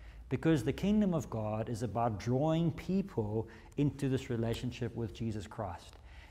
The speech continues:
And I think over my ministry, I've begun to realize this more and more, although it's hard when people leave the church for whatever reasons, to understand that it's not about me wi-, me losing and other people winning,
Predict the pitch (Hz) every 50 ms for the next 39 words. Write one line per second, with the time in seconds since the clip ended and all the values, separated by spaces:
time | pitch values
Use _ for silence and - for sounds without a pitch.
0 | - - - 135 135 139 160 175 165 - 170 147 135 135 139 139 139 127 123 123
1 | 127 139 135 127 127 127 139 139 - - - 127 120 113 117 113 110 117 120 120
2 | 120 113 - - - - - - - 123 107 131 131 131 127 - 131 123 117 127
3 | 127 127 127 123 113 110 113 87 - 117 117 127 147 165 170 165 156 156 151 147
4 | 160 175 165 135 110 98 95 87 - - 147 147 175 185 190 185 185 - - 202
5 | 202 165 131 120 123 123 117 127 123 - 147 143 131 143 135 120 110 120 127 139
6 | 120 110 120 113 - - 131 127 120 - - - 123 107 113 113 117 107 107 107
7 | 113 135 147 127 110 101 95 95 92 - - - - - - - - - - -
8 | 147 147 143 143 151 175 175 180 175 - - - 170 165 160 147 135 127 127 117
9 | 120 - - 120 120 123 143 165 175 165 143 117 - 123 117 113 117 98 107 110
10 | 113 123 135 147 147 127 113 123 127 123 127 135 123 131 147 151 127 123 127 139
11 | 135 131 127 120 120 113 110 120 131 123 - 131 120 113 117 110 110 131 139 127
12 | 90 85 87 98 101